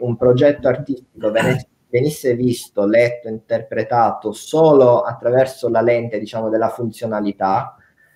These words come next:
ecco, allora secondo me lì si perderebbe proprio il significato, il senso stesso della parola fare arte.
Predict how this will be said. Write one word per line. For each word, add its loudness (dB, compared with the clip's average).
ecco, -4
allora 4
secondo -4
me 2
lì 0
si -10
perderebbe 0
proprio -2
il 0
significato, -4
il -8
senso -10
stesso -4
della 0
parola 0
fare -4
arte. -4